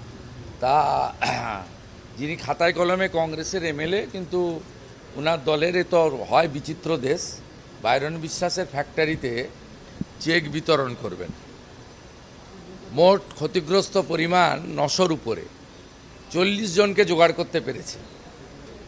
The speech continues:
পুলিশ প্রশাসন অনেক চেষ্টা করে গোটা চল্লিশেক লোককে জোগাড় করেছে, বাকিরা প্রত্যাখ্যান করেছে।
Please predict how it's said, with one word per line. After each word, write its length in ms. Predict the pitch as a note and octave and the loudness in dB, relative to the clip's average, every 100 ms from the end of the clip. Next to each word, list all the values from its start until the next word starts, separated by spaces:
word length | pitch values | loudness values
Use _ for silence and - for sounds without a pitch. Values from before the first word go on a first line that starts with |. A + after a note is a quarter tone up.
| - - - - - - - - | -20 -20 -18 -20 -20 -20 -20 -8
পুলিশ 640 | D3 E3+ G3+ G3+ - - - | 0 6 6 4 -2 -8 -8
প্রশাসন 560 | D3 D3+ F3+ E3+ F#3+ G3 | -6 0 0 4 2 2
অনেক 200 | E3+ F3 - | 0 -4 -6
চেষ্টা 320 | A#3 - E3 | -10 -4 0
করে 340 | F3 G3 A3 A3 - - - - | 6 8 8 4 -12 -20 -14 -4
গোটা 220 | C3+ E3+ | 2 4
চল্লিশেক 460 | E3 E3 D#3+ F3+ E3 | 4 0 -2 -4 -2
লোককে 280 | E3 E3+ E3+ | -2 -2 -6
জোগাড় 260 | C#3+ D3 | -2 -4
করেছে, 440 | C#3+ C#3+ - F#3+ D#4 - - - - - - - - - | -4 -8 -6 -8 -8 -16 -20 -20 -20 -20 -20 -20 -18 0
বাকিরা 520 | A#2 C3+ D#3+ E3+ F#3 | 2 2 2 6 6
প্রত্যাখ্যান 680 | - C#3 - E3+ - F#3 E3+ | 4 -8 2 0 4 2 2
করেছে। 440 | F3+ E3+ F3+ A3 | -2 -2 0 -2